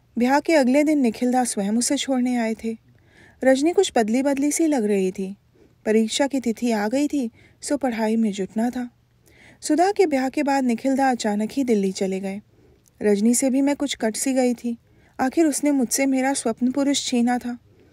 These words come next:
बीए फाइनल के वो छः सात महीने अब एक सुनहरा अतीत बनकर रह गए थे। हमारे परिवार में अचानक ही दो खुशियाँ एक साथ आ गई थीं। दोनों बड़ी दीदियों का ब्याह एक ही घर में, एक ही मुहूर्त में तय हुआ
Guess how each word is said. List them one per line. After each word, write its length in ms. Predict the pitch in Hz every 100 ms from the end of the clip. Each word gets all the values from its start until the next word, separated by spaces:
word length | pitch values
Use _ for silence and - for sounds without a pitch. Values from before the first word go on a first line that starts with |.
| - - -
बीए 260 | 220 247 320
फाइनल 420 | - 285 254 269
के 120 | 269
वो 140 | 294 294
छः 200 | - 220
सात 340 | 214 262 277
महीने 360 | 226 202 208 240 -
अब 140 | - 233
एक 140 | 254
सुनहरा 440 | - 220 208 220 247
अतीत 300 | 214 202 214
बनकर 360 | 214 202 202 202
रह 160 | 190
गए 180 | 190 190 202
थे। 100 | 208 - - - _ _ _ - - - _ _ -
हमारे 340 | 262 269 320
परिवार 460 | 339 277 254 247 254
में 120 | 294
अचानक 440 | 262 226 208 220
ही 120 | - 285
दो 140 | 262
खुशियाँ 380 | 240 220 - 277
एक 180 | 302 269
साथ 320 | - 254 254
आ 100 | 262
गई 180 | 240 233
थीं। 180 | 226 233 - _ _ - - -
दोनों 340 | 220 254 302 349
बड़ी 180 | 294 277
दीदियों 340 | 233 214 247
का 140 | 262 262
ब्याह 300 | 214 196 226 -
एक 180 | 233 226
ही 100 | 302
घर 180 | 262 220
में, 200 | 196 208 - -
एक 140 | 247
ही 120 | -
मुहूर्त 500 | 294 233 202 208 233
में 100 | 285
तय 160 | 285 277
हुआ 320 | 269 277 262